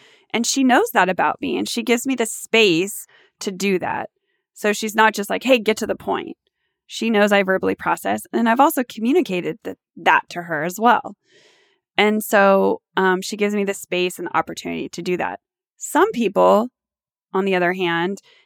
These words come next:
need time to process a conversation. And so sometimes it's okay to resolve the conversation by saying, "You know, look, we haven't resolved this.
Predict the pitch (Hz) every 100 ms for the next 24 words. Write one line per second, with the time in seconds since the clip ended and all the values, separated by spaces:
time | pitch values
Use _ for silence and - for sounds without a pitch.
0 | - 220 226 202 - 226 220 220 226 208
1 | - 185 185 175 175 170 - 170 - -
2 | 190 - - - 214 _ _ _ _ _
3 | _ _ - 226 247 240 311 392 381 262
4 | - 208 - 240 - 254 226 196 - 190
5 | 185 180 180 196 208 - 202 208 180 190
6 | 233 226 208 196 - 196 196 196 196 _
7 | _ _ _ - 247 247 311 208 180 -
8 | - _ _ _ _ 208 233 214 220 277
9 | 320 - 190 180 165 170 185 156 170 220
10 | - -